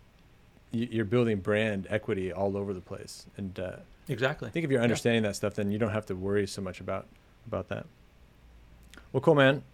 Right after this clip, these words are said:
Speaker 1: I think this was, this was huge, honestly. Um, especially the topic. So many people are kinda misled. So wanna dump or jump into, uh,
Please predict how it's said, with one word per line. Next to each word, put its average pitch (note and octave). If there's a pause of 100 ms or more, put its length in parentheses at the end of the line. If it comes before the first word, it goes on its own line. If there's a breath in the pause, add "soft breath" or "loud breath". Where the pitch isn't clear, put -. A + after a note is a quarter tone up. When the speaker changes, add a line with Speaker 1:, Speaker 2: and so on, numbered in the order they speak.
(120)
Speaker 1:
I C#3
think E3
this C3
was, B2+
this B2+
was B2+
huge, A#2
honestly. G#2 (680 soft breath)
Um, G2
especially A#2+
the A2
topic. G#2+
So -
many A2+
people A2
are G2+
kinda G#2
misled. G2+ (400 soft breath)
So A2+ (260)
wanna B2+
dump B2
or A2
jump C3
into, A2
uh, G2+